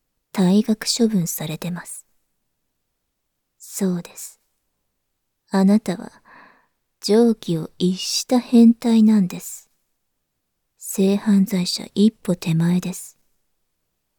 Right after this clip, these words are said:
そのことをもっと自覚して、変態オナニー、頑張ってください。私、ちゃんと全部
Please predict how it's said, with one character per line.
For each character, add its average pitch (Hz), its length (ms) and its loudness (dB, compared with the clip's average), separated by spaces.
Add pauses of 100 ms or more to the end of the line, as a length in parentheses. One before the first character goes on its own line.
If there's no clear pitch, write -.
(240)
そ 190 260 -2
の 190 140 0
こ 190 160 -8
と 190 260 -10
を - 60 -18 (1000)
も 233 100 6
っ 240 40 4
と - 200 -6
自 - 180 -6
覚 220 300 -2
し - 100 -6
て、 - 320 -12 (1080)
変 196 340 0
態 185 480 -4
オ 185 140 0
ナ 160 180 -4
ニ - 100 -20
ー、 - 20 -20 (1000)
頑 175 300 -2
張 220 80 -2
っ 233 40 -4
て - 200 -20
く - 100 -12
だ 170 120 -10
さ 202 240 -10
い。 - 180 -10 (1600)
私、 - 600 -10 (1300)
ち - 140 -2
ゃ 196 100 4
ん 214 120 4
と 202 200 -4
全 185 340 -4
部 - 100 -20